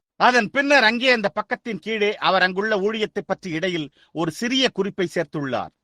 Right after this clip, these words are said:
நீங்கள் அதை படித்த பிறகு சரியாக கீழே, நீங்கள் அதை கவனித்தீர்களா இல்லையா என்று தெரியவில்லை, சரியாக கீழே ஒரு சிறு குறிப்பை சேர்த்துள்ளார்.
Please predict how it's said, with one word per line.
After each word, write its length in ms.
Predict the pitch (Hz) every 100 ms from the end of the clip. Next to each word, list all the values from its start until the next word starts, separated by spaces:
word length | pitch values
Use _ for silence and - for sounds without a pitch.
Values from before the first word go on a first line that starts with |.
| _ _ _ _
நீங்கள் 380 | 143 226 285 269
அதை 160 | 220 180
படித்த 340 | 190 202 214
பிறகு 340 | - 202 185
சரியாக 460 | 180 185 220 214 196
கீழே, 500 | - 175 165 135 104 _ _ _
நீங்கள் 340 | 139 226 269 254
அதை 140 | 185
கவனித்தீர்களா 680 | 165 202 208 226 214 214 208
இல்லையா 380 | 165 185 208 202
என்று 240 | 190 165
தெரியவில்லை, 640 | 156 165 175 156 143 131 139
சரியாக 600 | _ - 208 240 240 226
கீழே 420 | 190 180 175 131 - _ _ _
ஒரு 220 | 156 175
சிறு 360 | 156 240 262 254
குறிப்பை 360 | - 208 - 180
சேர்த்துள்ளார். 600 | 180 165 151 135 107 73